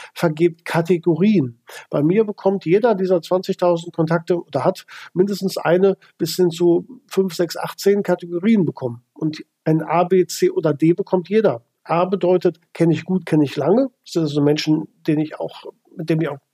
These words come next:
auch lange schon, äh, geschäftlich oder privat persönlich zusammen bin.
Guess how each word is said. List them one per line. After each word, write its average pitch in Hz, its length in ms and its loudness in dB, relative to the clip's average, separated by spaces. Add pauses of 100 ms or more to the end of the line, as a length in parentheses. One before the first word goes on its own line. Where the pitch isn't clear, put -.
(140)
auch - 180 -10
lange 175 300 4
schon, 156 280 4
äh, 151 240 -2
geschäftlich 156 460 -6
oder 147 220 -2 (160)
privat 156 380 0
persönlich 151 360 0
zusammen 147 300 0
bin. 226 180 0